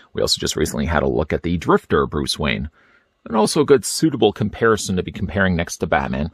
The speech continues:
Still, I don't know if everyone's gonna be going out of their way to pick up the Drifter Bruce Wayne, but at least it also gives you a body to work with, as you can technically swap around the heads. I'm gonna show you that more in a second. First, though, let's have a look at the accessories that come included with the figure.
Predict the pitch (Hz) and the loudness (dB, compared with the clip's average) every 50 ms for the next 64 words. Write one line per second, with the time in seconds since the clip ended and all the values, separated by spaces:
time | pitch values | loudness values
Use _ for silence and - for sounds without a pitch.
0 | _ _ _ - _ _ _ - - - 131 131 139 127 117 120 117 117 113 110 | _ _ _ -20 _ _ _ -12 -6 -2 2 2 4 4 4 2 2 4 4 4
1 | 101 - 98 104 98 104 92 90 92 87 85 82 92 87 82 78 82 - 87 85 | 4 4 2 2 2 2 2 4 2 2 2 2 0 0 0 0 0 0 2 2
2 | 85 82 80 82 85 78 82 76 76 76 82 - - - - 101 - - 78 _ | 2 2 2 2 0 0 0 0 2 2 2 0 0 -4 -4 -4 -2 -4 -4 _
3 | - - 69 - - 104 120 127 - _ - 107 95 85 - 87 87 82 - - | -4 -6 -6 -2 2 2 2 2 0 _ 0 0 0 0 0 0 0 0 0 -2
4 | - 80 76 82 95 101 90 110 117 120 - 117 160 208 214 - - 190 151 131 | -2 0 0 2 2 4 4 4 4 4 2 2 0 0 0 2 2 4 4 4
5 | 143 147 - - 143 123 107 120 123 107 101 123 120 113 101 92 87 - 87 87 | 4 4 2 -2 -2 0 2 0 0 2 2 2 4 4 4 4 2 0 0 2
6 | 110 107 110 104 95 85 76 78 82 82 - - 80 76 - - - - - - | 2 2 2 2 2 2 4 4 2 2 2 2 2 2 2 0 -6 -20 -20 -20
7 | _ _ - - - 110 113 - - - 220 254 254 - - 165 - - - - | _ _ -12 -10 -8 -8 -8 -4 0 2 2 2 2 0 -4 -4 -4 -4 -2 0
8 | 135 127 127 - - - 120 117 120 - 117 113 107 110 110 101 - - - 123 | 0 2 2 0 -2 0 0 0 0 0 2 2 4 4 4 2 0 0 -2 -2
9 | - - - - - _ _ - - 90 92 90 - - - - 71 78 78 - | -2 -2 -4 -8 -12 _ _ -14 -10 -10 -8 -2 0 0 2 4 4 4 2 2
10 | 87 90 85 85 80 92 104 - - 113 113 110 - - - - - _ _ _ | 0 0 2 2 2 0 0 0 2 2 2 0 -2 -8 -8 -10 -16 _ _ _
11 | _ _ _ _ _ _ _ _ _ _ _ _ _ _ _ _ _ _ _ _ | _ _ _ _ _ _ _ _ _ _ _ _ _ _ _ _ _ _ _ _
12 | _ _ _ _ - 180 240 254 - - - - 69 55 - 107 120 113 - 123 | _ _ _ _ 6 6 6 4 2 -2 0 2 2 2 2 2 2 2 2 0
13 | 107 104 104 95 - 101 92 85 - - 107 101 - - 104 95 87 - 110 - | 2 2 0 0 0 -4 -6 -4 -4 -2 -2 -2 0 0 0 0 0 0 -2 0
14 | - 82 85 80 - - 80 76 85 - - - - 117 - - - - | 0 -2 -2 0 0 0 0 0 0 -2 -2 -2 -2 0 0 -2 -4 -6